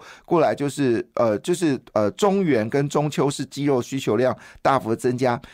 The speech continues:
那事实上，目前不是只有普丰哦，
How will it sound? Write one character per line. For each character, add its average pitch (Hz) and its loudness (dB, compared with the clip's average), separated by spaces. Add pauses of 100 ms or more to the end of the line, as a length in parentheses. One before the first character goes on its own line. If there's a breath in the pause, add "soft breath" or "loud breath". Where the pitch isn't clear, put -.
(200 loud breath)
那 180 2
事 - -4
实 180 0
上， 170 2
目 180 -2
前 123 -2
不 127 -4
是 156 -4
只 - -4
有 135 2
普 - -10
丰 131 0
哦， 113 2